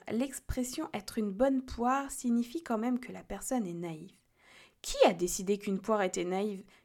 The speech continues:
Car cette personne, en voyant Frankenpoire, aurait tout de suite changé d'avis. Bon, je vous avoue que je ne faisais pas la fière devant cette poire meurtrière. Elle semblait certes inoffensive pour moi,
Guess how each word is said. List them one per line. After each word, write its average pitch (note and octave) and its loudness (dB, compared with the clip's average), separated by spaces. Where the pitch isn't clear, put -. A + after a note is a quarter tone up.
Car A#3 4
cette G#3+ -2
personne, G3+ 2
en F#3 0
voyant E3+ -2
Frankenpoire, G3 0
aurait F#3 0
tout A3+ -2
de A3 6
suite A3+ 2
changé F#3+ 0
d'avis. G3 0
Bon, F3+ 2
je G3 0
vous G3+ 2
avoue A#3 4
que A#3+ 4
je G3 0
ne G3 2
faisais G3 2
pas A3+ 2
la F3+ 0
fière A3 -4
devant F3 -6
cette F3 -8
poire F3+ -6
meurtrière. E3+ -6
Elle G3 -2
semblait A#3 0
certes - -6
inoffensive B3 0
pour F3+ -6
moi, B3+ 0